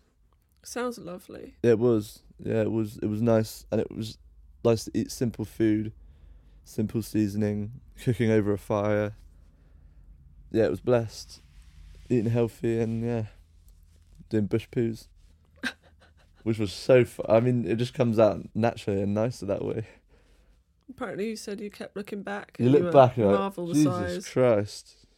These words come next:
Speaker 1: 'Cause I
Speaker 2: My
Speaker 1: s-,
Speaker 2: son.
Speaker 1: I, I,
Speaker 2: <laughs>
Speaker 1: I bet I,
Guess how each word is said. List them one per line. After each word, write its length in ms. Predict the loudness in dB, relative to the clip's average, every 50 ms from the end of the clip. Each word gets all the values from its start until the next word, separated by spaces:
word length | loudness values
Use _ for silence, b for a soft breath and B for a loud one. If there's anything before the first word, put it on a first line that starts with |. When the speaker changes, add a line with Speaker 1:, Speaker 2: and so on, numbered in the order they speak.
| _ _ _ _ _ _ _ _ _ _ _ _ _ _ -12
Speaker 1:
'Cause 260 | -10 -10 -10 -10 -12 -14 -12
I 100 | -8 -4
Speaker 2:
My 120 | -2 -2
Speaker 1:
s-, 100 | -2 0
Speaker 2:
son. 400 | 2 2 2 2 0 -4 -6 -10 -8
Speaker 1:
I, 120 | -4 -4
I, 100 | -4 -4 -4
Speaker 2:
<laughs> 40 | -6 -6
Speaker 1:
I 40 | -4
bet 280 | -4 -6 -6 -6 -8 _ _ _ _ _ _ _ _ _ _ -10
I, 180 | -8 -8 -8